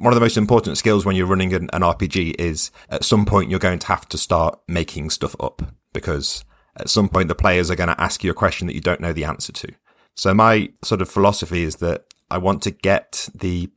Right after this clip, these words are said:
the person who's running the game, I want them to kind of have to start making stuff up almost straight away and just filling the gaps a little bit, um, just so they can get into the practice of that and, and get comfortable improvising and,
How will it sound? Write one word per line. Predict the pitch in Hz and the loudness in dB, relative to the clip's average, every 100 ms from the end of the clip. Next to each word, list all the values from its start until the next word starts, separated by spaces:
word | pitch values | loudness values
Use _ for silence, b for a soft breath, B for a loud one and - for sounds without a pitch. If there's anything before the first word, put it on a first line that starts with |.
| - | -10
the | - | 0
person | 110 98 101 | 2 2 2
who's | 90 | 2
running | 101 95 | 2 0
the | 87 | 2
game, | 98 80 82 | 2 2 2
I | 78 | 2
want | 98 78 | 2 0
them | 98 95 | 0 0
to | - 95 82 _ _ _ | -2 -6 -6 _ _ _
kind | - 95 82 | -4 -2 -2
of | |
have | - 104 | -2 -4
to | - | -2
start | - 101 95 | 4 4 6
making | 98 98 | 2 0
stuff | 98 95 - | -2 -4 -2
up | 95 - | -4 -4
almost | 80 107 98 90 | 2 4 4 2
straight | - 80 - | 0 -2 -2
away | 57 - _ b | -4 -6 _ b
and | 90 | -2
just | 92 | -2
filling | - 101 92 | 0 0 0
the | 80 | 0
gaps | 73 - - | -2 -2 -4
a | - | -4
little | - - | -4 -6
bit, | - - _ | -8 -10 _
um, | - 85 82 | -4 -2 -2
just | 90 95 | 0 0
so | - | 2
they | 92 | 2
can | 85 90 | 0 0
get | 82 | 0
into | 67 85 - - | 0 -2 -6 -8
the | - | -6
practice | - - - 82 | -2 -2 -2 -2
of | 85 | 0
that | 76 80 - - | 2 2 2 -2
and, | - 80 82 78 - B B B | -2 -2 -2 -6 -10 B B B
and | 90 | -2
get | 87 78 | 0 2
comfortable | - 104 - 82 85 85 196 - | 2 0 0 0 0 0 -8 -6
improvising | 92 - 82 85 80 82 80 80 - | -4 -2 2 4 4 0 -2 -2 -2
and, | 82 78 78 - | -2 -2 -4 -8